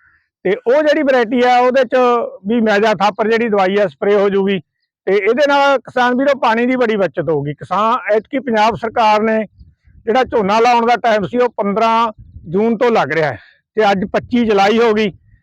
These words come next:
ਤੇ ਅਸੀਂ ਇੰਨਾ ਪਾਣੀ, ਕਿਸਾਨ ਵੀਰੋ, ਬਚ ਗਿਆ ਸਾਡਾ, ਜਿਹੜਾ ਹੁਣ ਅਸੀਂ ਤਕਰੀਬਨ ਜਿਹੜੀ ਮੌਨਸੂਨ ਹੈ, ਕੀ ਬਹੁਤੀ ਐਕਟਿਵ ਨਹੀਂ ਹੋਈ ਹੈਗੀ ਅਜੇ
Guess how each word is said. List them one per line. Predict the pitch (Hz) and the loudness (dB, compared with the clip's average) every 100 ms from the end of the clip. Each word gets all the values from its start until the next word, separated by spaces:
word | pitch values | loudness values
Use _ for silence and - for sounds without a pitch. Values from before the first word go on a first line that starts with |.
| _ | _
ਤੇ | 214 | -2
ਅਸੀਂ | 196 247 262 | 0 -2 0
ਇੰਨਾ | 214 254 277 | 0 0 0
ਪਾਣੀ, | 269 240 233 240 | 0 0 0 -2
ਕਿਸਾਨ | 196 _ - - 220 220 | -4 _ -8 -2 0 0
ਵੀਰੋ, | 220 240 | 0 2
ਬਚ | 208 170 | 0 0
ਗਿਆ | 202 233 | 0 0
ਸਾਡਾ, | 208 196 202 | 0 0 0
ਜਿਹੜਾ | 208 226 208 | 2 2 2
ਹੁਣ | 190 220 | 0 -2
ਅਸੀਂ | 185 226 226 | -2 -4 -6
ਤਕਰੀਬਨ | 190 202 202 208 214 | -12 -6 -2 0 0
ਜਿਹੜੀ | 220 226 | 0 0
ਮੌਨਸੂਨ | 202 196 170 226 214 | -2 -2 -4 -2 0
ਹੈ, | 208 | 0
ਕੀ | 175 208 | -2 -4
ਬਹੁਤੀ | 196 214 226 | -2 -2 0
ਐਕਟਿਵ | 240 202 - 185 | -2 -2 -2 -2
ਨਹੀਂ | 247 | 2
ਹੋਈ | 233 202 | 2 2
ਹੈਗੀ | 208 185 202 | 0 0 0
ਅਜੇ | 196 | 0